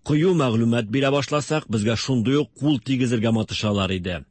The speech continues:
Ә иярчен һәм интернет аша килгән хәбәрне беркем дә туктата алмый. Безнең кулыбыз чишелде генә», ди.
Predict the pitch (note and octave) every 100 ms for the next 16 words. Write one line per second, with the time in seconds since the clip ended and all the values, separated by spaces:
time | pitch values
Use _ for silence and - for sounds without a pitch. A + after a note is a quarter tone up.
0 | - A#2+ C#3 D3+ C3+ - F3 D#3 D3+ D3+
1 | B2 - A#2 B2 C#3+ C3 D#3+ D#3 D#3 D#3+
2 | D3+ D3 D#3 D#3 D3 F#2 A2 - A#2+ B2
3 | B2 - C3 D3+ D3 A2 F2 C#2+ _ -
4 | A2+ A2+ C3+ F3+ - C#3 C3 B2+ - B2+
5 | - C3 B2+ C3+ C#3 B2+ F#2 E2